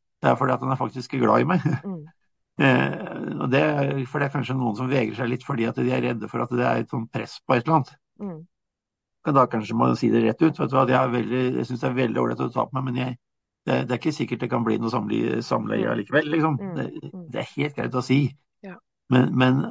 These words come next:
Speaker 1: men, og, og så si det rett ut, vet du hva, pla-, sykdommen min faktisk, eller ikke sykdommen, men det er faktisk veldig ofte
Speaker 2: Behandlingen.
Speaker 1: bivirkningene av medisinene,
Speaker 2: Ja.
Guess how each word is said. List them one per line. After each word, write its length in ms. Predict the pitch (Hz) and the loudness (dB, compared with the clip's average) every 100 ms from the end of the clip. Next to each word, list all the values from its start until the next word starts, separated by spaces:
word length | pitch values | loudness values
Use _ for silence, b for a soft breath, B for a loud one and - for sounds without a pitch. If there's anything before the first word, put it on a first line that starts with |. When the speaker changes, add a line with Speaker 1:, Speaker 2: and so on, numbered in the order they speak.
| 139 | 2
Speaker 1:
men, 240 | 139 135 | 2 4
og, 320 | 143 131 - | 6 4 4
og 160 | 139 131 | -2 -2
så 80 | 180 | -4
si 220 | - 151 | -2 0
det 140 | 156 143 | 0 -2
rett 60 | 151 | -2
ut, 180 | 147 143 | -2 -2
vet 80 | 131 | -2
du 80 | 143 | -4
hva, 60 | |
pla-, 400 | - 156 127 123 | 0 2 2 0
sykdommen 640 | 139 - 170 127 101 107 123 | -10 -10 -6 -4 -2 0 2
min 240 | 170 160 | 2 2
faktisk, 460 | 139 - 147 - 165 | 0 0 -4 -4 0
eller 260 | 147 139 - _ - - | 4 4 2 _ -4 -2
ikke 160 | - | 2
sykdommen, 400 | 160 120 139 160 | 2 4 0 0
men 300 | 143 151 160 | 0 -2 -4
det 80 | 165 | -6
er 80 | 165 | -2
faktisk 320 | 147 - 135 | -2 -2 2
veldig 240 | 151 117 143 | 4 6 6
ofte 240 | - - | 4 2
Speaker 2:
Behandlingen. 240 | 156 143 | 0 2
Speaker 1:
bivirkningene 640 | 117 131 180 180 180 185 - | 6 6 6 2 2 4 6
av 220 | 131 127 | 6 6
medisinene, 540 | 131 127 160 190 135 | 2 2 2 4 0
Speaker 2:
Ja. 80 | - | -2